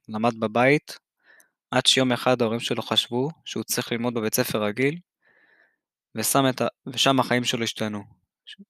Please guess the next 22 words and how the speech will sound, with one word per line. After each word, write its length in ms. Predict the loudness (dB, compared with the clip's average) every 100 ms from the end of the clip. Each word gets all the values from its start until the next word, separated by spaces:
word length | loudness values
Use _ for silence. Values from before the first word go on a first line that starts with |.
| _
שהוא 180 | 0 2
היה 100 | 4
צריך 220 | 2 2
להתמודד 460 | 0 0 0 0 0
עם 100 | 0
הילדים 440 | -2 0 -2 -2 -10 _ _
שרואים 1000 | -6 -2 -2 -4 -8 -16 _ 0 2 4
ילד 280 | 4 4
עם 100 | 0
עיוות, 480 | -6 -4 -2 -2 -6 -14
שזה 220 | -12 -6
משהו 240 | -4 -4 -4
לא 180 | -2 -2
רגיל. 320 | -2 -2 -2 -10 _ _ _ _ _ _ _ _ _ _ _ _ _
והדמויות 480 | -6 -4 0 0 4
המרכזיות, 720 | 2 2 0 0 4 2 0 -4
אה, 400 | -4 -4 -8 -10 -14 -20 _ _
הם 160 | -4 0
הילד 360 | 2 4 2 0
שקוראים 400 | -2 -2 -2 0
לו 80 |
אוגוסט, 560 | 2 4 6 4 2 -4